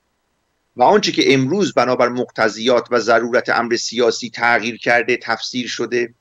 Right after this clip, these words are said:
تعویل شده، اینا غلطن و ما باید برگردیم طابق النعل به نعل به سراغ مبانی. امروز پدیدهٔ بنیادگرایی امر مذمومی است. خیلی‌ها در برابرش موضع می‌گیرن.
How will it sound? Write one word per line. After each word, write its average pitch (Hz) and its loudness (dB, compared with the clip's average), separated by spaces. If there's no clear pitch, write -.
تعویل 131 2
شده، 160 4
اینا 175 2
غلطن 123 0
و 110 -2
ما 151 2
باید 160 2
برگردیم 160 -4
طابق 147 -8
النعل 127 -8
به 113 -6
نعل 147 -6
به 143 -10
سراغ 143 -6
مبانی. 78 -4
امروز 262 2
پدیدهٔ 226 0
بنیادگرایی 202 2
امر 170 2
مذمومی 110 -2
است. - -14
خیلی‌ها 185 0
در 123 4
برابرش 117 0
موضع 113 -2
می‌گیرن. 87 -10